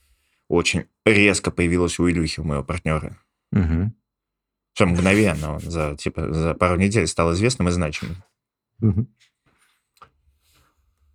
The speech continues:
Speaker 1: Это отстой, блядь, полный. Типа, м,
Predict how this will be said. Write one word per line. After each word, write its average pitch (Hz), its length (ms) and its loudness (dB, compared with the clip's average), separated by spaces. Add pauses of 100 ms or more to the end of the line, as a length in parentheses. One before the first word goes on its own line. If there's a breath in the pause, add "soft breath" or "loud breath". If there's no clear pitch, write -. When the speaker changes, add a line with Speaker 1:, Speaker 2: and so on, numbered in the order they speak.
(460)
Speaker 1:
Это 117 260 -2
отстой, 160 360 4
блядь, 98 240 -2
полный. 107 380 0 (960 loud breath)
Типа, 90 380 -2 (1000 loud breath)
м, 90 760 0